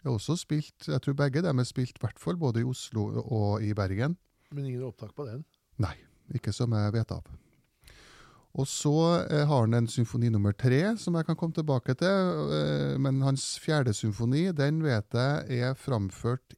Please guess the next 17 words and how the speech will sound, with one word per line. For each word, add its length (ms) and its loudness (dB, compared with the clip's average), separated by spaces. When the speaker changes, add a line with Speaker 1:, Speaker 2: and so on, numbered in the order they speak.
Speaker 1:
én 280 2
gang, 300 0
eh, 240 4
så 480 0
sent 480 0
som 420 2
i, 400 2
eh, 880 2
ja, 140 2
jeg 40 -2
tror 160 0
det 80 0
var 120 2
i 20 0
nittiseks 640 -2
eller 140 -2
nittisju, 640 -2